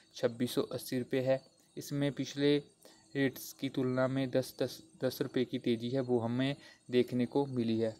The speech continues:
तो आप सभी जानते हैं कि ये एमआरपी रहते हैं, इस पर जो डिस्काउंट वगैरह है वो अलग रहता है। अब बात कर लेते हैं जी हरियाणा। हरियाणा फीड के जो एमआरपीज़ है वो आपके सामने ही हैं।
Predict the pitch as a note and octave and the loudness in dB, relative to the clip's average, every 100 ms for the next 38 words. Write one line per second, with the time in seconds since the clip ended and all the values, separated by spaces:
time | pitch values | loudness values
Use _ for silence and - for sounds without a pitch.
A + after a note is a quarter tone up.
0 | - B2+ C3 - C3+ D3 C#3 B2 C#3 C#3 | 2 4 4 0 -2 0 0 -2 -2 -4
1 | - C3+ C3+ C3 A#2+ B2 A#2+ - C3 B2+ | -4 -4 -2 0 0 0 -2 0 0 2
2 | A#2+ - C#3 B2+ - - C3+ B2 B2+ B2 | 0 0 0 0 -2 -4 0 2 2 0
3 | A#2+ - A#2+ B2+ B2+ B2 B2 B2 B2 C#3+ | -2 -2 -4 -2 2 4 4 2 2 0
4 | D3 - - - _ _ - - C3 B2+ | 0 -12 -20 -20 _ _ -16 0 4 4
5 | C3 B2+ A2 B2 A2 - - _ _ _ | 6 6 6 4 4 2 -8 _ _ _
6 | _ _ _ _ - - _ _ - - | _ _ _ _ -20 -20 _ _ -20 -8
7 | - C3+ D3 D3 C3+ C3+ C3 - C3+ C3 | -4 2 4 4 4 0 0 2 0 0
8 | B2+ C#3+ C3+ C#3 C3+ - - - - _ | -2 0 0 0 -4 -6 -18 -20 -20 _
9 | C3 C3 B2+ B2+ C3+ C#3+ B2 A#2+ B2+ C3 | -2 0 0 0 4 4 6 4 2 0
10 | C3+ C#3 C3 B2+ B2+ C3+ B2+ B2+ B2+ - | 0 2 2 2 0 -2 -2 -2 -4 -6
11 | B2+ C3 B2 A#2+ B2 B2 - B2 - B2+ | -2 4 4 4 0 0 -2 -6 -2 -2
12 | B2+ B2+ B2 A#2+ - B2+ - A#2+ B2+ C#3 | 0 0 2 0 -6 -14 -12 -8 -4 -2
13 | B2+ C3 | 0 -2